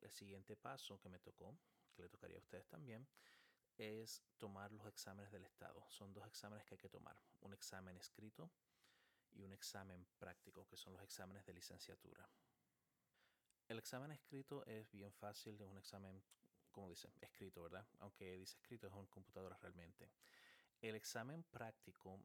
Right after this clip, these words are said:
en ese entonces, nos tocaba hacer diferentes estaciones que había que examinarse uno. Teníamos que hacer la de R C P, eh, evaluación del paciente. La evaluación del paciente se dividía en dos,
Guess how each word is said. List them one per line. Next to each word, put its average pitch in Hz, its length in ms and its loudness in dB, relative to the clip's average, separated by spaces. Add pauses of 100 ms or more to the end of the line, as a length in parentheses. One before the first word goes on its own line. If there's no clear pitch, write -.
(120)
en 98 140 -2
ese 98 180 0
entonces, 104 600 0
nos 95 160 -4
tocaba 98 340 0
hacer 98 400 0
diferentes 98 500 -4
estaciones 101 600 0
que - 120 -8
había 92 140 -4
que 92 100 -6
examinarse - 640 -4
uno. 50 260 -6
Teníamos 85 340 -6
que - 80 -6
hacer 92 280 -2
la 92 260 2
de 90 360 0
R 101 200 0
C 131 160 2
P, 107 240 0 (920)
eh, 101 440 4
evaluación 98 400 4
del 101 100 0
paciente. 113 680 0 (140)
La 95 100 2
evaluación 92 300 0
del 98 100 0
paciente 110 380 0
se - 140 0 (100)
dividía 95 460 0
en 92 180 -2
dos, 87 300 -2